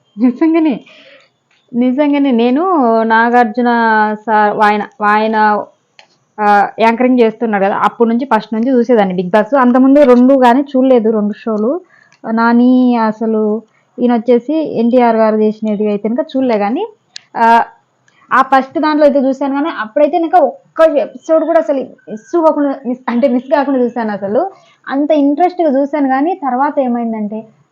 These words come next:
హా, లాస్ట్ కూడా చూసే, చూశాను. లాస్ట్ కూడా చూసినప్పుడు, ఆ, మనకు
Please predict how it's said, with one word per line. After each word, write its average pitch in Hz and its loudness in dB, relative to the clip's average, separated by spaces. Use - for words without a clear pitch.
హా, 285 -4
లాస్ట్ 269 -4
కూడా 330 0
చూసే, 269 -4
చూశాను. 262 -4
లాస్ట్ 254 -2
కూడా 269 -4
చూసినప్పుడు, 240 -6
ఆ, 233 -4
మనకు 233 -4